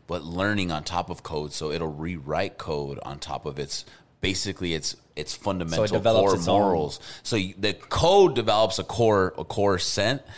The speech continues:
Speaker 1: and then the A I from those core values and core, like, strong points that they'll set, it then learns and gets better. But,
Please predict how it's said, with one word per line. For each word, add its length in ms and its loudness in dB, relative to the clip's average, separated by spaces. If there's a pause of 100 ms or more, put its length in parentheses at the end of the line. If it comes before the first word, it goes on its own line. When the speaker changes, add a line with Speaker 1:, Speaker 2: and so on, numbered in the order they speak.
(260)
Speaker 1:
and 200 -2
then 200 2
the 100 0 (100)
A 220 0
I 300 2
from 340 -4
those 220 0
core 320 0
values 680 0
and 160 -6
core, 380 0
like, 340 -6 (380)
strong 400 0
points 360 -2
that 160 -4
they'll 100 0
set, 640 0
it 180 -4
then 300 -2
learns 640 -2
and 120 -12
gets 200 -8
better. 320 0
But, 280 0